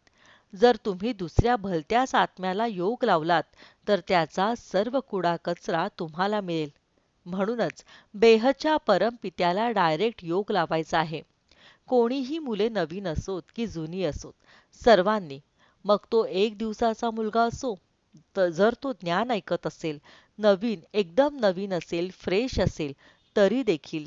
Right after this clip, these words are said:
त्याला डायरेक्ट बेहदच्या परमपित्याशी ध्यान योग लावायचा आहे. जर कोणीही असेल आणि असे म्हणत असेल की "माझ्याकडून पॉवर घ्या", तर आत्मे, बेहदच्या आत्म्यांना बेहदच्या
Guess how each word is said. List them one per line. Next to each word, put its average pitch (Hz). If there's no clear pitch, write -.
त्याला 175
डायरेक्ट 185
बेहदच्या 156
परमपित्याशी 180
ध्यान 170
योग 180
लावायचा 156
आहे. 160
जर 285
कोणीही 214
असेल 196
आणि 180
असे 180
म्हणत 220
असेल 220
की 247
"माझ्याकडून 214
पॉवर 160
घ्या", 170
तर 196
आत्मे, 190
बेहदच्या 196
आत्म्यांना 190
बेहदच्या 175